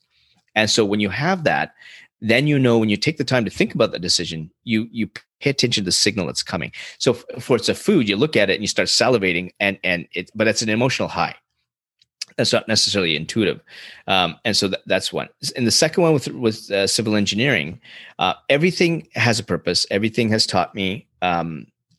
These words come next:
uh, like, if I didn't go through civil engineering, I was never able to reflect back on it, knowing that, again, there was this something telling me not to be an engi-, uh, an engineer. I'm, what it did teach me is it taught me some great skills on being a great management consultant,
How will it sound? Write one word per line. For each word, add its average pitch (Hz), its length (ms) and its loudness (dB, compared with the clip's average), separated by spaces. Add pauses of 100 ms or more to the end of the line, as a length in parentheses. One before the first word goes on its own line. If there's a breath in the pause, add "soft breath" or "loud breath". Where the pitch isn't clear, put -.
(220)
uh, 64 220 -8
like, 117 140 -2
if 107 160 0
I 117 80 4
didn't 143 180 2
go 139 140 4
through 135 140 -2
civil 107 280 2
engineering, 95 420 -2
I 95 60 0
was 92 140 -2
never 104 200 0
able 98 200 2
to - 120 -8
reflect 92 440 -4
back 98 260 0
on 80 120 -2
it, 76 120 -8 (320 loud breath)
knowing 117 220 4
that, 104 180 2
again, 120 300 2
there 101 80 4
was 92 140 0
this 98 120 0
something 107 320 0
telling 98 240 -2
me 95 80 -2
not 92 160 -2
to - 80 -20
be 95 80 -2
an 85 80 -2
engi-, 82 400 -4
uh, 71 240 -4
an 90 100 -4
engineer. - 480 -6 (440 loud breath)
I'm, 107 180 2
what 101 140 2
it 92 100 -2
did 156 180 2
teach - 280 2
me 101 160 2
is 95 260 0
it 87 100 -6
taught 95 220 0
me 107 80 -2
some 98 200 0
great 92 200 0
skills 92 480 2
on 85 400 -2 (180)
being 101 220 2
a 87 60 -2
great 95 240 0
management 95 400 0
consultant, - 500 -2